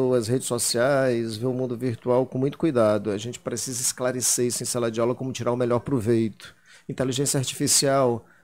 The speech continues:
nós temos que estar com os nossos professores treinados pra ela orientar o nosso aluno como tirar o melhor proveito disso, das redes sociais, como utilizar,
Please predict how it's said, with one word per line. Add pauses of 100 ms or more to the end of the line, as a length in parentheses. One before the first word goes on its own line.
(120)
nós
temos
que
estar
com
os
nossos
professores
treinados
pra
ela
orientar
o
nosso
aluno
como
tirar
o
melhor
proveito
disso, (340)
das
redes
sociais,
como
utilizar,